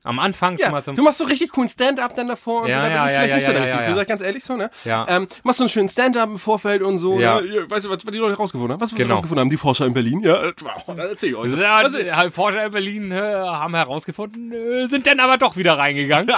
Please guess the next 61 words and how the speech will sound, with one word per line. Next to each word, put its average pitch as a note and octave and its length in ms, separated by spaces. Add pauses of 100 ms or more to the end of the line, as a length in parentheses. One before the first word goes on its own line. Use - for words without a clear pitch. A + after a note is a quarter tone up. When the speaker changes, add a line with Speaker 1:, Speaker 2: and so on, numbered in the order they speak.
(120)
Speaker 2:
<laughs> A3 160
Speaker 1:
So E3+ 100
nach D#3+ 140
dem D#3 160
Motto, A#2+ 180
so A2+ 120
Speaker 2:
Genau. A3+ 120
Speaker 1:
eine D#3+ 80
Witze, G#2 180
ja. G2+ 240
Speaker 2:
Ja, D#3+ 180
und G#3 180
Speaker 1:
Ja. G#3 160
Speaker 2:
dann, G3+ 180 (180)
so, F#3 140
das, G3 160
das A3+ 180
radarst A3 460
du A3+ 80
schön B3 240
schnell A#3 240
entspannt G3 360
weg. A3+ 280
Speaker 1:
Geil. F2 240 (140)
Speaker 2:
Und F#3 320
dann, G#3 400
dann F#3 180
hast G3+ 160
du G3 100
so F3 120
ein, F#3 160
zwei E3+ 160
Stars, E3 320
weil, C#3 80
bist - 240
ja D3 40
ein B2+ 40
beliebter B2 260
Typ, - 240
muss C3 100
man C#3+ 100
ehrlich C3 100
sagen, A2+ 260
so, G#2+ 160
ne? C3 140
Stefan C#3+ 240
Wagentin, C3+ 320
den A#2 160
mag B2 200
jeder, C3 160
den G#2 140
kennt C#3 220
jeder, B2+ 260
so, B2 160
ne? C3+ 160 (300)
Bist D3+ 100
ja F#3 60
ein - 20
beliebter D#3+ 240
Typ, - 140
dann E3+ 80